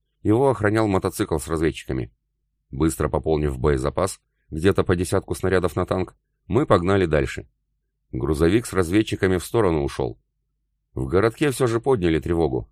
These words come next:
От аэродрома до них меньше двадцати километров,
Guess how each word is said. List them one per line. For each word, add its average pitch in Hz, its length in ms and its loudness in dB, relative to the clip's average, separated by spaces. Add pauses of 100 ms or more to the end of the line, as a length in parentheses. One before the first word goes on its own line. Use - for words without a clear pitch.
(100)
От 80 220 -2
аэродрома 95 500 4
до 85 120 2
них 104 220 2
меньше 98 340 0
двадцати 92 400 -4
километров, 101 600 -2